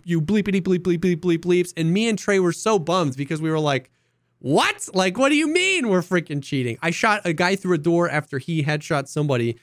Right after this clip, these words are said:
and we were cheating. And it's like, so if you're that guy, if you get shot by me and Trey there and you yell cheats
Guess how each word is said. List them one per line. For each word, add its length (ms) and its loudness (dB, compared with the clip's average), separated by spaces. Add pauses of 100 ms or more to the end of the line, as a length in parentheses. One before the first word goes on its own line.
(140)
and 160 -2
we 80 0
were 140 -2
cheating. 500 -4 (320)
And 100 -2
it's 200 -4
like, 320 -2 (220)
so 440 0 (300)
if 260 -6
you're 280 2
that 300 0
guy, 420 0 (180)
if 180 -2
you 180 4
get 200 0
shot 420 -2
by 180 0
me 220 2
and 100 2
Trey 280 0
there 200 0
and 240 0
you 180 2
yell 360 0
cheats 640 -6